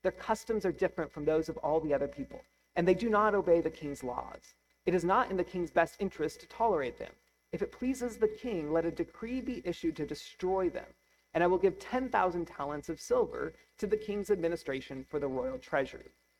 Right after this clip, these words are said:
"Keep the money," the king said to Haman, "and do with the people as you please." So Haman sells the genocide of the Jewish people to King Xerxes basically by saying, "Well, they're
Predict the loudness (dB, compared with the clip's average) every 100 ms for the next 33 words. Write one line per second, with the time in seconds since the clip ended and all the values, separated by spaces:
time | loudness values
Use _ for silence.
0 | _ _ _ _ _ _ _ _ _ _
1 | -10 -6 -2 -2 -2 -8 -18 _ _ _
2 | -12 -10 -10 -8 -6 -6 -8 -12 -10 -10
3 | -12 _ _ _ _ -6 -4 -6 -6 -6
4 | -6 -6 -6 -6 -12 -12 -16 -16 _ _
5 | -20 _ _ _ _ _ _ _ _ _
6 | _ _ _ _ _ _ _ _ _ 8
7 | 8 8 4 -2 0 2 2 0 2 4
8 | 4 2 2 2 2 2 2 0 -2 -4
9 | -4 -4 0 0 0 -6 -4 -4 0 0
10 | 0 -4 -4 -4 -10 _ _ 6 6 6
11 | -2 2 2 4 2 2 0 0 2 -2